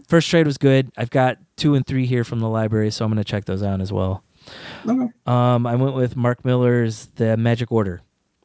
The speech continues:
Speaker 1: Because
Speaker 2: Oh, yeah. Oh, okay. Yeah, how's that? I'm really interested in that one.
Speaker 1: it was, I, it was a little slow to start, but by issue five, I'm like, I'm,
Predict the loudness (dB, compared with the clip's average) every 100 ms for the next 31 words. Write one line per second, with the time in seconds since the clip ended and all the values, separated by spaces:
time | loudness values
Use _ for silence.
0 | _ _ _ _ -8 -4 -2 0 0 0
1 | 0 0 -2 -2 -2 -2 -2 0 0 0
2 | 0 0 -2 -2 0 -2 -2 -2 0 0
3 | 0 -2 -4 -18 _ _ _ _ _ _
4 | -4 -2 -2 -4 -16 _ _ _ -10 -6
5 | -2 0 2 2 2 0 0 0 -2 -2
6 | 0 0 -6 _ _ _ -2 0 0 -2
7 | -2 -2 -2 -4 -8 -6 -6 -6 -6 -6
8 | -6 -8 -8 -8 -8